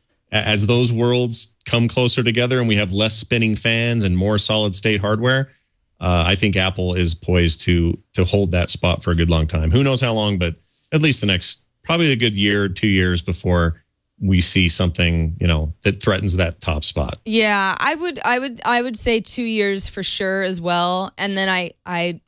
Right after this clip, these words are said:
Speaker 2: I hesitate to say anything beyond two years because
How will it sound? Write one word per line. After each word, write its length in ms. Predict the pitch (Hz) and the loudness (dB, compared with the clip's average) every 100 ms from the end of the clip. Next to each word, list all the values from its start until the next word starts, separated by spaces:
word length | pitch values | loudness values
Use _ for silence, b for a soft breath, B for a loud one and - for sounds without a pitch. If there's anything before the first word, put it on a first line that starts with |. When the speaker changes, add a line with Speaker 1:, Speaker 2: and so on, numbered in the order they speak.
| - | -8
Speaker 2:
I 80 | 185 | -4
hesitate 560 | 180 233 214 240 226 - | 0 0 0 0 0 0
to 120 | 190 | -6
say 180 | - 208 | -2 0
anything 440 | 202 196 196 185 | 0 -2 -4 -2
beyond 340 | 190 185 175 185 | 0 0 0 -2
two 120 | 202 | -2
years 340 | 190 180 185 | 0 2 0
because 640 | - 196 190 170 156 - | -4 -4 -4 -2 -2 -4